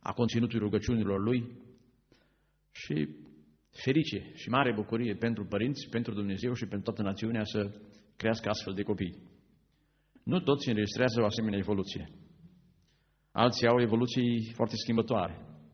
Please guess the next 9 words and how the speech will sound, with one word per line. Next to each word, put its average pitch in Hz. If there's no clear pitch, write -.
Merg 113
bine 113
câțiva 113
ani, 113
înregistrează 104
regres, 110
iar 101
intervine 113
pocăința. 110